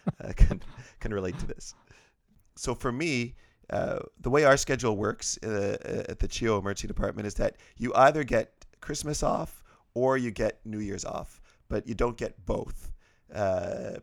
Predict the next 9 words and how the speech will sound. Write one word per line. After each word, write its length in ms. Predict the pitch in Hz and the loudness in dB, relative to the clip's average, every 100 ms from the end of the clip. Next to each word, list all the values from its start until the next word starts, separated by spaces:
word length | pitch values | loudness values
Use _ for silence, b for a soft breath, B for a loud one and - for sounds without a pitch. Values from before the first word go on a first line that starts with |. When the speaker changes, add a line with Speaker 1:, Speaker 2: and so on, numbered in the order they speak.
| - - | -10 -6
Speaker 2:
and 120 | 107 | -4
because 280 | 117 156 131 | 2 2 2
Christmas 400 | 143 - 123 117 | -2 -2 -4 -2
is, 280 | - - - - - | -2 -4 -8 -18 -20
uh, 360 | - - - 90 | -18 -16 -14 -6
generally 300 | 123 117 113 | -2 0 -2
the 100 | 104 | -2
popular 520 | - 113 107 98 90 | 0 2 2 0 -2
one, 340 | 85 - 110 | -2 -4 -6